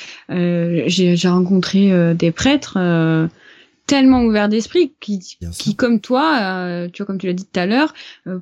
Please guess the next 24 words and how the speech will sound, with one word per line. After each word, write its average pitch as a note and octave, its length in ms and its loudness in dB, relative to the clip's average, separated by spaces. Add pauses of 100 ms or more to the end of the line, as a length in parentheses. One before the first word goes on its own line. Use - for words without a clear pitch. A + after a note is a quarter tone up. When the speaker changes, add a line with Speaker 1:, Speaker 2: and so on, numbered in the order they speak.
Speaker 1:
pour G3+ 180 -10
qui B3 220 2
Dieu A3 260 4
est A3+ 140 0
amour A3+ 420 4
et F#3+ 220 -2
voilà G3 300 0
que F3 580 -4 (800)
qu'importe, C#4 720 0
euh, A3 420 0
ton A3 180 0
identité, A#3 880 2
euh, F#3 800 -2
et, G3 240 0
euh, F3+ 120 -2
et F3 60 -2
ton F#3 160 2
orientation F#3 460 2
sexuelle, A3 540 2
Dieu A3 100 2
est G3+ 140 -2
amour A3 320 4
et F#3+ 160 4
voilà F#3 200 2